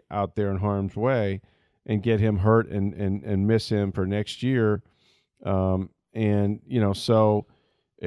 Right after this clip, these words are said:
I, I think this feels like, to me, I, I'm trying to think of the scenario you would wanna bring Jameis Winston back this year.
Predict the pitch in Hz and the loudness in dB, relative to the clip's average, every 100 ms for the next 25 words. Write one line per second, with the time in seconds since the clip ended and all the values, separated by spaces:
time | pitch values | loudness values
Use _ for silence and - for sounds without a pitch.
0 | - 117 160 - 110 165 196 160 135 - | -2 2 2 2 2 4 6 6 4 4
1 | 139 127 120 117 - 107 113 131 151 170 | 4 6 4 0 0 2 4 4 2 0
2 | 170 _ _ _ _ - 117 - 131 151 | -4 _ _ _ _ -2 -2 2 0 4
3 | 151 135 120 131 120 107 - 120 117 120 | 4 4 4 2 2 0 0 2 2 4
4 | 120 113 117 113 98 101 113 120 98 101 | 4 4 4 4 4 4 4 2 2 2
5 | 95 107 104 101 101 - 98 98 117 120 | 2 0 0 0 -2 -2 -2 -2 -2 -4
6 | 82 - - 82 | -8 -8 -12 -14